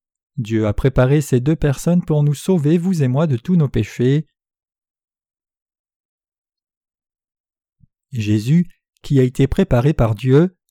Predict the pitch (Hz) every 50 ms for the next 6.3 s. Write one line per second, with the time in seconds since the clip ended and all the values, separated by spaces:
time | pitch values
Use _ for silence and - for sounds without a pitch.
0 | _ _ _ _ _ _ _ _ _ _ _ _ _ _ _ _ _ _ _ _
1 | _ _ _ _ _ _ _ _ _ _ _ _ _ _ _ _ _ _ _ _
2 | _ _ _ _ _ _ _ _ _ _ _ _ _ - 131 117 123 123 - 120
3 | 110 - - 147 147 151 143 - - _ _ _ _ _ _ _ - - 123 120
4 | 110 - - 127 117 117 113 107 104 107 107 127 131 131 120 113 113 113 117 113
5 | 113 - 123 113 113 117 113 - - - 147 143 127 123 120 - - - 135 123
6 | 123 135 147 156 156